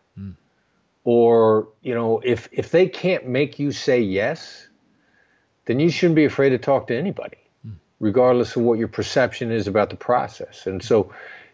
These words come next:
Speaker 2: you know, y-, you didn't take yourself hostage anywhere along the line there as you proceeded, which I think is really cool about the way that you handled that.
Speaker 1: Well, thank you. I, I think there's something else I learned in the book that was really important too, which was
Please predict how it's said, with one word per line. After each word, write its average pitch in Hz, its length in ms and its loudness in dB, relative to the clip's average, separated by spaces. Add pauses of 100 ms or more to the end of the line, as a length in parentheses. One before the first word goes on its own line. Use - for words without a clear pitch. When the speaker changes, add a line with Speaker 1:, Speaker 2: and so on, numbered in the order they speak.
Speaker 2:
you 139 100 2
know, 104 260 0
y-, 135 160 -6
you 135 240 4
didn't 196 180 4
take 190 160 0
yourself 131 280 0
hostage 120 480 -8
anywhere 117 300 2
along 107 260 2
the 92 60 -2
line 110 420 0
there 82 360 0
as 95 180 -2
you 104 80 0
proceeded, 113 460 0
which 92 220 0
I 113 120 2
think 113 180 -2
is 95 100 -2
really 135 260 4
cool 85 240 -4
about 80 200 -4
the 87 80 -4
way 78 160 0
that 76 140 -8
you 80 180 -6
handled 80 300 -6
that. - 180 -4 (340)
Speaker 1:
Well, 156 140 -16
thank 196 300 -10
you. 104 120 -14 (340)
I, 139 100 -10
I - 80 -14
think 185 280 -8
there's 156 160 -8
something 165 260 -8
else 151 160 -8
I 135 60 -8
learned 127 240 -10
in 123 80 -10
the 113 100 -10
book 113 500 -12
that 120 100 -10
was 113 160 -14
really 123 240 -10
important 110 540 -14
too, 98 320 -10 (720)
which 127 280 -8
was 127 680 -8